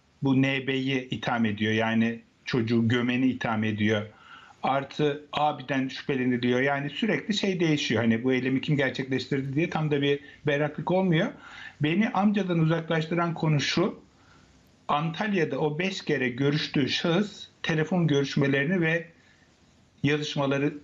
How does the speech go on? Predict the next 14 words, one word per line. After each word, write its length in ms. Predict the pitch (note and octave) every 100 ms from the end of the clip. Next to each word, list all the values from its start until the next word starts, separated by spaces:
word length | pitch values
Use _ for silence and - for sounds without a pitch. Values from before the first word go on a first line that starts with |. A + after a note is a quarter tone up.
| -
gösterdi. 720 | A#2+ G#2+ - G2 G2 G2 F#2 - - - -
Yani 360 | C3 C#3+ D3+ D3
ben 280 | E3 E3+ C3+
davranış 580 | C#3 C#3+ E3 A3+ -
bilimi 380 | D#3 C#3 C#3 C#3
bakımından 720 | C3 - C3+ C3+ C#3 C3+ G#2 G2 - _ _ _ -
öncesinde, 600 | D3+ E3+ D#3+ - A#2+ A#2
yani 300 | A2+ A#2+ A#2
yarım 240 | B2 C#3+
saat, 300 | C#3 C#3+ C3
bir 60 | C3+
saat 400 | C#3+ C3 B2 -
öncesinde 760 | C3 B2+ A#2 C3 B2+ A#2+ A#2+ C3
bir 240 | C3